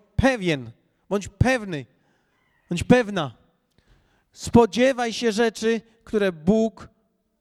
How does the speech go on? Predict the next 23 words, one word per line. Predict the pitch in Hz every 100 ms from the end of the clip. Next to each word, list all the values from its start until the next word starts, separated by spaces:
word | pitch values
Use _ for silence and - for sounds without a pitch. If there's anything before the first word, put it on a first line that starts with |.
| _ -
zapisał | 151 - - 226 233 233 208 208 208 _ _ _ _
w | -
Piśmie | 233 214 214
Świętym. | 180 202 185 160 123 - _ _ -
Spodziewaj | - 226 208 247 240 226
się | - 226 214 -
rzeczy, | - 196 247 -
o | 226
których | - 233 220
Bóg | 170 233 233
mówi. | 214 233 196 156 113 _ _ _ _ _ _ _ _ _ -
Miej | 190 285
takie | 262 262 254
w | 240
sobie | 254 226 233
przeświadczenie, | - 240 - 240 220 - - 262 220 202 233 214 _ _ _ _ _
że | 180
to | -
się | 202 202
wydarzy | 196 185 214 202
w | 180
twoim | - 175 156
życiu, | 139 135 123